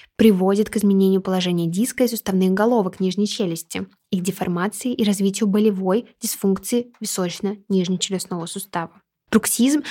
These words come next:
может приводить к гипертрофии, то есть увеличению жевательных мышц,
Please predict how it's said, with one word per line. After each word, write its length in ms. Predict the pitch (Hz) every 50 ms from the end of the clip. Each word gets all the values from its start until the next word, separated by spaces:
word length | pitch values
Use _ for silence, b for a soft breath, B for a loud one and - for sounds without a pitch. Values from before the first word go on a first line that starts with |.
| B B B
может 360 | 208 214 233 240 226 220 -
приводить 360 | 208 196 185 185 180 202 214
к 20 | 214
гипертрофии, 760 | 208 220 202 226 208 - - 220 220 - - - 247 226 202
то 120 | 190 190
есть 160 | 185 185 - -
увеличению 720 | - 226 196 208 208 220 220 - - - 247 226 196 185
жевательных 580 | 175 190 185 185 180 175 - - 190 190 190 -
мышц, 360 | 233 233 208 185 190 - _